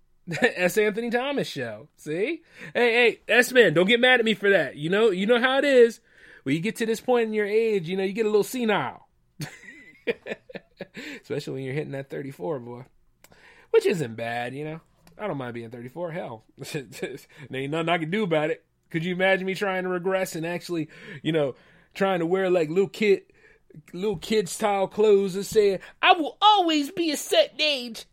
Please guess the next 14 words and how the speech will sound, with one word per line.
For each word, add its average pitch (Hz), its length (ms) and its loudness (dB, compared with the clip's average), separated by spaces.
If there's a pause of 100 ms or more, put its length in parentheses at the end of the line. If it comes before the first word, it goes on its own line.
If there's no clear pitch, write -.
(140)
I 440 160 4
will 311 140 -4 (340)
never 359 160 -4
grow 320 340 6
up. 277 300 0 (120)
I'm 466 220 2
Peter 330 280 4
Pan." 330 680 2 (1200)
Yeah, 131 200 -4
right. 120 340 -8
That 139 140 -4
ain't 113 140 -10
gonna 85 120 -20
work. 110 400 -10